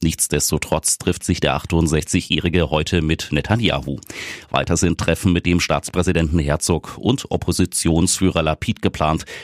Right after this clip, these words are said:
um unter anderem über die regionale Sicherheitslage und Wege zur Beendigung des Gaza-Krieges zu sprechen, wie der Oppositionsführer meiner Kollegin Alicia Mentgen sagte. Was aber hat Merz in Israel genau vor?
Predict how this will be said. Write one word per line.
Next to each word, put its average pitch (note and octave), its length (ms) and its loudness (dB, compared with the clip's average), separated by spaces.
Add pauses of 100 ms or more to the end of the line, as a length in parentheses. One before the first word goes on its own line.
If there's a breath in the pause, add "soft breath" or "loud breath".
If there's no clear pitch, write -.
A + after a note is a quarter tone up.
um A2 140 4
unter E2+ 300 2
anderem G2 340 0
über G2 240 0
die F2+ 140 -2
regionale E2+ 680 2
Sicherheitslage D#2+ 880 0 (140)
und F2+ 260 0
Wege E2+ 240 2
zur - 200 0
Beendigung G2 600 2
des F2+ 200 0
Gaza-Krieges E2 680 0
zu E2+ 120 0
sprechen, D#2+ 420 0 (300 loud breath)
wie - 80 0
der F#2 100 -2
Oppositionsführer D#2+ 1000 0
meiner D2+ 200 0
Kollegin D#2+ 480 2
Alicia E2+ 340 0
Mentgen D#2 420 -2
sagte. - 420 -6 (880 loud breath)
Was - 160 0
aber A2 240 0
hat A#2 160 -2
Merz D#2 360 0
in A2 220 2
Israel E2+ 640 0
genau F#2 260 2
vor? A1 300 -2